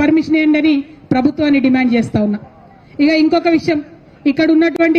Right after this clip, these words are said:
మీడియా మిత్రులకు, ప్రధాన పత్రికా మిత్రులకు, శాటిలైట్ ఛానళ్ల వారికి, అట్లానే డిజిటల్ మీడియాకి, అందరికన్నా ఎక్కువ సిటిజన్ మీడియాకి, మీ అందరికీ కూడా నేను చేతులెత్తి నమస్కరించి ఒక మాట చెప్తా ఉన్నా.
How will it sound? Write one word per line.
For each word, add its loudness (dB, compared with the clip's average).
మీడియా 0
మిత్రులకు, 0
ప్రధాన 2
పత్రికా -2
మిత్రులకు, 0
శాటిలైట్ 0
ఛానళ్ల 2
వారికి, 0
అట్లానే 0
డిజిటల్ 0
మీడియాకి, 0
అందరికన్నా 2
ఎక్కువ -2
సిటిజన్ 0
మీడియాకి, 0
మీ 2
అందరికీ 0
కూడా 2
నేను 2
చేతులెత్తి 0
నమస్కరించి 0
ఒక -2
మాట 0
చెప్తా -4
ఉన్నా. -2